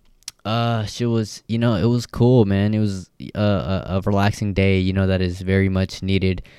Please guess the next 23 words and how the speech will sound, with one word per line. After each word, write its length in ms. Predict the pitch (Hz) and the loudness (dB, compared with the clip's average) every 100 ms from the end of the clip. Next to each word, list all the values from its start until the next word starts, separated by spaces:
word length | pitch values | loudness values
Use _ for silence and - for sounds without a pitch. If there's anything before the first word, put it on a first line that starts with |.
| _ | _
especially, 400 | - 110 101 104 | 0 0 2 0
you 160 | 95 98 | 0 2
know, 160 | 98 | 2
with 240 | 95 98 98 | 4 2 2
my 160 | 95 | -2
semester 480 | 92 98 95 95 98 | -2 -2 0 0 0
and 100 | 95 | 2
all 120 | 92 | 2
that 180 | 92 - | 2 0
starting 260 | - 95 92 | -2 -2 0
back 220 | 90 - | -2 0
up. 180 | 95 - _ _ - - | 0 -2 _ _ -20 -4
Um, 460 | 104 101 95 92 82 - - _ _ _ _ - | -2 0 0 -4 -8 -16 -20 _ _ _ _ 0
yeah, 240 | 113 123 | 4 6
man, 300 | 113 110 113 | 6 4 4
th-, 180 | 113 - | 2 0
uh, 180 | 110 104 | 2 2
my, 160 | 101 120 | 2 0
this 200 | 104 113 | 2 0
past 280 | - 156 147 | 2 2 4
weekend 260 | 143 139 131 | 2 4 2
was 140 | 110 | 2
full 320 | - 127 127 | 4 4 4